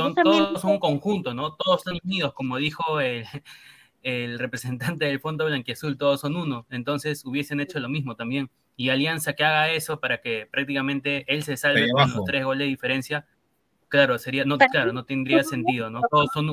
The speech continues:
Speaker 2: vuelvo a repetir
Speaker 1: eso.
Speaker 2: lo que dijo el, el de Fondo Blanquiazul, todos son uno.
Speaker 1: Sí, eso yo también. Y después, eh, llamaron, llamaron a, al pata este de Fondo y dijo que no, que ellos hasta ahorita tienen la posición firme de no presentarse. Y bueno,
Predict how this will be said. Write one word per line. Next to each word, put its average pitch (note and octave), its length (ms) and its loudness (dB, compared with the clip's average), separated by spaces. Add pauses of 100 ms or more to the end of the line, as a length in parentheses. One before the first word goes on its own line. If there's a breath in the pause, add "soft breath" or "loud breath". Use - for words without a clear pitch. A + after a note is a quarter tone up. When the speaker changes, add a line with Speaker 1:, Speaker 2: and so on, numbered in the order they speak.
Speaker 2:
vuelvo F3 200 4
a - 20 4
repetir C#3+ 380 0
Speaker 1:
eso. G3+ 120 -2 (160)
Speaker 2:
lo B2 140 -4
que C3 200 -2
dijo C#3+ 220 0
el, C#3 100 0 (100)
el B2+ 200 -2
de A#2+ 100 -2
Fondo C#3 280 0
Blanquiazul, B2 500 -4 (120)
todos C#3+ 340 2
son C#3+ 160 -2
uno. B2+ 240 0 (840)
Speaker 1:
Sí, G#3 80 6 (340)
eso A3 200 -6
yo G3+ 100 8
también. G3+ 400 2
Y G#3+ 100 2
después, A#3+ 460 8
eh, - 140 8
llamaron, B3 600 8 (200)
llamaron G#3+ 540 6
a, F#3+ 180 6 (300)
al F3 240 0 (100)
pata F#3 260 8 (120)
este G3 200 0
de E3 140 -4
Fondo F#3+ 340 -6 (120)
y F#3 240 6
dijo G3 240 -4 (120)
que F#3+ 80 2
no, F#3+ 320 8
que F3+ 280 2 (320 loud breath)
ellos G#3+ 260 8
hasta G#3 240 6
ahorita B3 380 8
tienen G#3+ 320 4
la F#3 100 8
posición F3+ 480 -2
firme C4+ 380 6
de G3+ 80 8
no F#3+ 100 2
presentarse. G#3+ 680 4
Y - 100 -12
bueno, - 200 -10